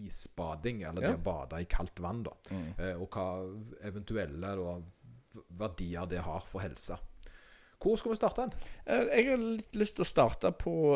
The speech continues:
Speaker 2: eh, hva er, altså, periodisering av trening, da. Eh, kan du fortelle litt grann om, eh, for du per-, periodiserer trening, gjør du ikke det?
Speaker 1: Det gjør jeg.
Speaker 2: Hvorfor gjør du det, og hva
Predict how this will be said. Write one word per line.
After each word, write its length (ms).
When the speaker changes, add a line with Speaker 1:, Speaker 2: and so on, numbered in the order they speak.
Speaker 2:
eh, 220
hva 140
er, 260
altså, 220
periodisering 680
av 60
trening, 400
da. 120
Eh, 440
kan 260
du 120
fortelle 560
litt 200
grann 340
om, 180
eh, 320
for 120
du 160
per-, 420
periodiserer 640
trening, 280
gjør 100
du 100
ikke 80
det? 200
Speaker 1:
Det 160
gjør 120
jeg. 80
Speaker 2:
Hvorfor 260
gjør 300
du 160
det, 300
og 200
hva 200